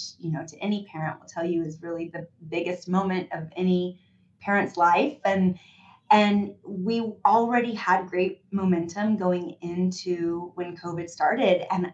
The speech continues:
it was, we kind of, I mean, I remember us all looking at each other in the office and we're like, "What do we do?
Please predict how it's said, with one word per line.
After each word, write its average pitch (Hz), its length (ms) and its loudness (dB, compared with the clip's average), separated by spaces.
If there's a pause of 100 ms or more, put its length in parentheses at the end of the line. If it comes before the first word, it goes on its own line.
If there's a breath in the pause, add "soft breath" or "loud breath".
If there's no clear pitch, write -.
(120)
it 190 240 0
was, 180 300 -2 (680 soft breath)
we 202 160 2
kind 196 240 2
of, 208 80 4
I 196 160 2
mean, 185 120 0
I 180 80 2
remember 214 420 0
us 208 140 -2
all 185 140 4
looking 208 300 0
at 190 100 2
each 190 200 -4
other 185 120 -4
in 190 100 -2
the 165 40 0
office 220 460 2
and 190 100 -6
we're 190 80 -6
like, 180 220 -2
"What 185 100 -4
do 196 80 2
we 202 140 0
do? 294 380 4